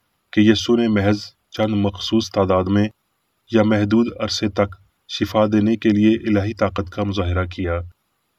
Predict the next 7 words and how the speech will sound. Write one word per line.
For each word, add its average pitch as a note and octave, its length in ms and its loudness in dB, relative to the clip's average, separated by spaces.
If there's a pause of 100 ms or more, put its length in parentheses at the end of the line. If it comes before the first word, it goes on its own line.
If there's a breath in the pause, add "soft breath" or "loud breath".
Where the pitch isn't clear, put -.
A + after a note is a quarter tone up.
(200)
کیونکہ A2 260 2
الہی G#2+ 420 2
محبت G#2+ 420 -2 (100)
تمام G2+ 280 0
انسانوں G2+ 480 -2
کے G2+ 140 -2
لیے G2+ 280 4